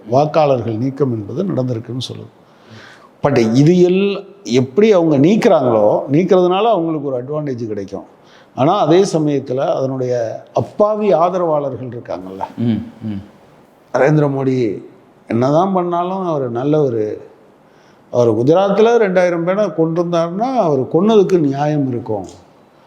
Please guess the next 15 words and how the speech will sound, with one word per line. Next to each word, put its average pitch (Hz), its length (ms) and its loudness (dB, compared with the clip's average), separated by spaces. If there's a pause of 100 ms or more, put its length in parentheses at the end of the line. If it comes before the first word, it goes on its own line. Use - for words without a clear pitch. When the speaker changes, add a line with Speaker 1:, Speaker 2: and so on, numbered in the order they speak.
(520)
Speaker 1:
அப்படின்னு 170 380 4
நினச்சிக்கிட்டு 185 380 0
இருந்தவங்க 139 320 0
இருக்காங்க 113 360 -2
இல்லையா, 101 440 -2 (260)
அவங்க 151 420 2
மத்தியில 170 400 4
நிச்சயமா 185 540 0
அவங்க 151 260 4
லோக்கல்ல 143 540 2
பார்க்குறத 139 400 0
வச்சு 180 280 0
அவங்க 156 300 2
மாற்றம் 139 640 -6 (140)
ஏற்படும். 139 500 0